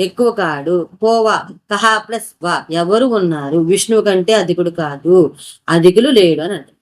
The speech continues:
తాత్పర్యం ఏంటంటే ఓ పార్వతీపతి నీ దేహమునందు భాగమైన విష్ణువు త్రిపుర సంహార కాలంలో బాణ, ఆ, భావమును ఏ-, నీ వాహనంగా వృషభ, ఆ, భావమును నీలో సగము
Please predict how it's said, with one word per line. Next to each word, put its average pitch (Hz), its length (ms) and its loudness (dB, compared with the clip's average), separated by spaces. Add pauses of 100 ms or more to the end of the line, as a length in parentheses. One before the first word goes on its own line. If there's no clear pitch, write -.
తాత్పర్యం 233 360 0
ఏంటంటే 180 260 0
ఓ 226 160 0
పార్వతీపతి 160 1000 0 (220)
నీ 208 180 4
దేహమునందు 233 840 2
భాగమైన 196 800 -2
విష్ణువు 175 520 0
త్రిపుర 214 560 0
సంహార 220 520 0
కాలంలో 175 420 -6
బాణ, 180 500 -4 (440)
ఆ, 180 100 4
భావమును 214 760 0
ఏ-, 180 280 0 (160)
నీ 190 280 4
వాహనంగా 196 680 0
వృషభ, 180 420 -4 (560)
ఆ, 190 140 -2
భావమును 214 880 -2
నీలో 214 420 2
సగము 208 600 -4